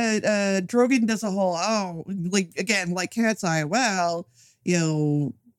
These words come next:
you know, legend has it that cats steal people's breath, and you see this little, like, fake cat paw, like, come out her, like, against her mouth, and it's like, okay, and then it, like, kinda launches itself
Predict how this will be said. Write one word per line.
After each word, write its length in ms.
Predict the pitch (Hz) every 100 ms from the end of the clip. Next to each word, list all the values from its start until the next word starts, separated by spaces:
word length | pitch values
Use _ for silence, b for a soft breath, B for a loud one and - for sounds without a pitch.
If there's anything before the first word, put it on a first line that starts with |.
| _ _
you 160 | 165
know, 60 | 165
legend 320 | 220 247 240
has 260 | 170 247 285
it 140 | 254 156
that 240 | 139 -
cats 400 | - 240 - -
steal 300 | - 185 180
people's 440 | 160 240 165 151
breath, 500 | 156 170 233 175 156
and 280 | - 165 156 B B B
you 160 | 214 214
see 140 | 349
this 180 | 311 240
little, 220 | 262 240
like, 240 | 208 190 -
fake 400 | - 240 233 -
cat 360 | 240 196 202
paw, 360 | - 262 208 214
like, 220 | 202 180
come 140 | 294 202
out 180 | 202
her, 120 | 190 175
like, 280 | 165 190 185
against 300 | 196 196 -
her 120 | 185
mouth, 420 | 156 151 165 196
and 80 | 190
it's 140 | 170
like, 180 | 185 170
okay, 200 | 214 -
and 80 | 220
then 100 | 254
it, 60 | 302
like, 120 | 277
kinda 180 | 294 214
launches 600 | 170 165 202 294 - 269
itself 540 | 196 - 208 190 190